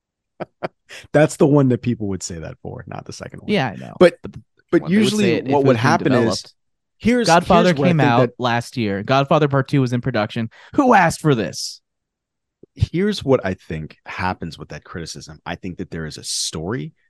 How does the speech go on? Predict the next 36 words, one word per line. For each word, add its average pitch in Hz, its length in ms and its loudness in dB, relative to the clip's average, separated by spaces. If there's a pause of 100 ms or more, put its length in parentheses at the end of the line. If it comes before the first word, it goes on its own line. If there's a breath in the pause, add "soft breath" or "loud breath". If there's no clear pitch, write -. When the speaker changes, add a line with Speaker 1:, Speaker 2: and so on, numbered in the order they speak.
(120)
Speaker 1:
there's 76 200 -14
an 71 120 -16 (120)
arc 101 400 -6
that - 120 -4
happens, 135 540 -8
and 107 100 -6
people 117 240 -6
are 113 80 -2
like, 104 320 -6
"I'm, 160 220 -2 (140)
I, 101 100 -6 (460)
I'm, 123 380 -2
I'm 117 100 -4
full. 202 440 -6
Like, 98 200 -8 (160)
that 101 120 -2
was 120 120 -6
deli-, 117 300 -6
that 104 160 -10
was 110 120 -10
a 92 60 -12
delicious 82 580 -12
meal. 107 340 -10 (460)
I'm 87 320 -10
good." - 300 -16 (500)
And 101 160 -6
then 104 120 -4
they 104 100 -4
just 95 220 -6
have 101 260 -4
this 90 200 -10
weird 104 800 -8 (600)
tangent 165 520 -4
where 101 140 -6
they're 101 80 -4
like, 92 200 -6